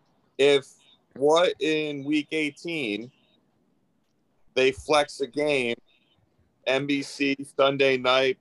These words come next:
primetime game, winner goes home, or winner goes to the playoffs, loser goes home. You're not, you're not gonna use these same overtime rules, but that is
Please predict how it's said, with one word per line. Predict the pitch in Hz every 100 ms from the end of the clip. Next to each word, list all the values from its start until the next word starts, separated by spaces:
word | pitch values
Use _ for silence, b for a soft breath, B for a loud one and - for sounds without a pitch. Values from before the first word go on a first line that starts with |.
| -
primetime | 139 139 135 139 135 127
game, | 131 131 131 131 127 - _ -
winner | 123 143 147
goes | 135 143 135
home, | - 131 139 143 143 -
or | 123 123
winner | 147 151
goes | 139 143 135
to | 135
the |
playoffs, | - 135 135 135 135 -
loser | 127 131
goes | - 127 123
home. | 127 123 80 - _ _ _ _ _ _ _ _ _ _ _ _ _ _ _ _ _ _ _ _ _ _ _ _ _ _ -
You're | 117
not, | 123 98
you're | 123 127
not | 123 120
gonna | 135 120
use | 147 247 185
these | 127 101
same | 123 104
overtime | 101 92 85 107 92 92
rules, | 90 82
but | - 104 - _ -
that | 123 - _ _
is | 104 143 165